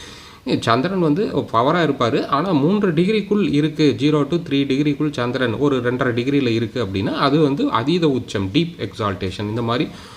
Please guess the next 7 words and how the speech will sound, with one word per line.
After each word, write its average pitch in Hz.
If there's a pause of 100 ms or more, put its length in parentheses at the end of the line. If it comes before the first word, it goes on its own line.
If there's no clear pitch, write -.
(160)
ஒவ்வொரு 156
கிரகத்துக்கும் 123
அந்த 107
டீப் 160
எக்ஸால்டேஷன் 110
பாயிண்ட்ஸுங்கிறது 104
உண்டு. 104